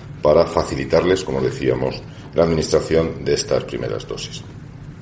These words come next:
Es, eh, algo tan sencillo como acudir a algunos de estos centros de vacunación, eh, los situados en su área de salud,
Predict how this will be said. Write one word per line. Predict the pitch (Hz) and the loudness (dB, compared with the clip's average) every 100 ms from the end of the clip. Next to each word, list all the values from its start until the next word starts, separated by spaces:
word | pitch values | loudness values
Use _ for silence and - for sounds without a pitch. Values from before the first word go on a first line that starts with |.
| - | -4
Es, | 76 71 - | 0 0 0
eh, | 64 53 | -2 2
algo | 76 71 | 2 2
tan | 69 | -2
sencillo | - 69 90 92 104 | -4 -2 0 6 6
como | 92 80 | 6 4
acudir | 76 78 87 73 | 4 4 6 6
a | |
algunos | 69 85 80 | 4 4 4
de | 71 | 2
estos | 69 69 65 | 0 -2 -2
centros | 69 65 65 | -2 -2 0
de | 62 | 0
vacunación, | 58 65 64 101 117 120 - - - - - | -2 -4 0 4 6 4 -4 -12 -14 -16 -12
eh, | - - 50 - - 60 | -8 -6 -6 -8 -8 -8
los | - | -6
situados | 64 71 80 69 | 2 6 6 4
en | 65 | -2
su | - | 0
área | 71 67 | 2 2
de | 62 | 0
salud, | 69 87 104 | 4 6 6